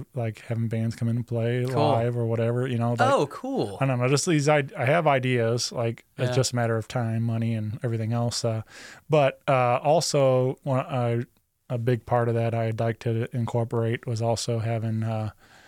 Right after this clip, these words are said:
Speaker 1: I'd like to start doing, like, house concert kind of stuff, and I think that would be, uh, uh, you know, just, uh, if I, if I had the room, I'm, you know, I think it'd be neat to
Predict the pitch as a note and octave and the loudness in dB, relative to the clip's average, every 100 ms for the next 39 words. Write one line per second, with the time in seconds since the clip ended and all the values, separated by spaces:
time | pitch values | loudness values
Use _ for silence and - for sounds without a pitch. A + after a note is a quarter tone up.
0 | - _ A#2+ A#2 A#2+ A#2 - A#2 A2 A2+ | -20 _ -4 -2 -2 -2 -4 -4 -2 -2
1 | A2 G#2+ B2+ C3 - A2+ A2 - A2 A2+ | -4 -4 0 0 -2 -6 -6 -6 -8 -6
2 | A2+ - A#2 A2+ A2 A#2 A2+ A2 A2+ G#2+ | -6 -4 -2 -2 -2 -4 -4 -2 -4 -2
3 | A#2 B2 A2 A2+ A2 A2+ A2 A2 - - | -2 -2 -4 -2 -2 -2 -2 -6 -10 -20
4 | - - C3 C3+ C#3+ B2 A#2+ C#3 C3 - | -20 -8 -4 -2 0 0 2 2 0 2
5 | C3+ A#2+ A#2 - _ - - - _ - | 2 2 0 -4 _ -20 -20 -20 _ -20
6 | _ - E3+ - C#3 A2+ C3 C#3 A#2 D3 | _ -12 -12 -4 -4 0 2 2 2 4
7 | E3+ C#3 D#3 D3+ D3 B2+ - C#3+ B2+ B2 | 4 4 2 2 2 0 -2 -2 0 0
8 | B2 A#2 B2+ B2 B2 B2 B2+ - A#2 A#2 | 0 0 -2 0 0 0 -2 -2 -2 -2